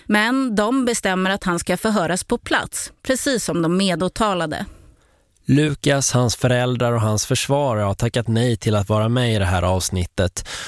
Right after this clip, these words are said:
Speaker 2: Under rättegången säger han att han var på platsen för ett spaningsuppdrag, men att han inte visste att någon skulle utsättas för en skjutning.
Speaker 1: Rättegången är avslutad, men domen har inte kommit än.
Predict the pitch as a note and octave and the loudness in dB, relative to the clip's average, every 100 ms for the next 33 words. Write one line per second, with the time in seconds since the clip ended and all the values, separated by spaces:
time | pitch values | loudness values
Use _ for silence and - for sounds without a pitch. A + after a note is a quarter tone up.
0 | - A#2+ A2+ A#2+ A#2+ - A#2 A#2 B2+ C#3+ | 0 2 4 2 0 0 0 2 2 0
1 | - A2+ A2 A2 A2 A2+ G#2+ G#2+ - A2 | 2 2 2 2 0 2 2 0 0 -2
2 | A#2+ A2+ - - B2+ - G#2+ - - A#2 | 0 0 0 0 0 2 0 0 0 0
3 | A2 G#2+ - A2 - A#2 A#2+ - - - | 2 0 0 -2 0 0 0 -4 -14 -4
4 | E3 D#3+ E3+ D#3 B2+ A#2+ B2 - C#3 A#2+ | -2 0 0 0 0 0 0 0 -2 0
5 | A2+ G#2 - G#2+ A2+ B2 - F#2 F2+ F#2+ | 0 2 2 2 2 2 0 0 0 -2
6 | - G2+ G2+ - C#3 G#2+ - C3+ - A#2 | 0 0 2 2 0 0 -2 -2 -2 -8
7 | - _ - - - - - - F#3 - | -14 _ -20 -20 -20 -20 -8 -2 -2 0
8 | G#3 G#3+ A3 G3 F#3 F3+ G3+ F3+ - B3+ | 2 2 2 2 2 0 0 -2 -2 0
9 | A#3 - F3 F#3+ G#3 G#3+ C#4+ B3 G#3 G3+ | 0 -2 -2 0 0 0 2 2 2 2
10 | F#3 G3 - G#3 G#3 G#3+ - E3 D#3 G3 | 0 -2 0 0 2 0 0 0 0 -2